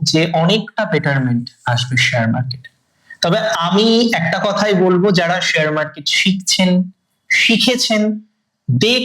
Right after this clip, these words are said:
can plan for that। হঠাৎ করেই মনে হলো যে অমুক একজন অ্যাস্ট্রোলজারের পডকাস্ট শুনেছিলাম,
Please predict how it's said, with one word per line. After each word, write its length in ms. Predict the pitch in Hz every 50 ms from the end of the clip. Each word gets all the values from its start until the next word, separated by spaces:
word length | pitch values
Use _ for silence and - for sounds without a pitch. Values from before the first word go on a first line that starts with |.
| 247 -
can 140 | 240 233 233 233 240
plan 320 | 226 233 - 208 185 180
for 380 | 180 170 165 - 151 131 127 123
that। 340 | 120 - - - - - - - _ _ _ _ _ _ _ _ _ _ _ _
হঠাৎ 320 | _ 160 170 170 240 233 240 240 226
করেই 260 | - 240 226 240 240 220
মনে 220 | 220 214 220 226
হলো 420 | 220 208 214 214 208 208 196 202
যে 180 | 185 185 196 196
অমুক 260 | 190 190 196 196 190
একজন 600 | 202 190 185 180 180 196 202 202 202 202 208 208 202
অ্যাস্ট্রোলজারের 760 | - 165 170 - - 208 202 202 202 185 196 196 196 196 190 190
পডকাস্ট 400 | 190 180 170 - - 190 185 -
শুনেছিলাম, 720 | - - 190 185 180 175 - 185 156 151 151 160 165 -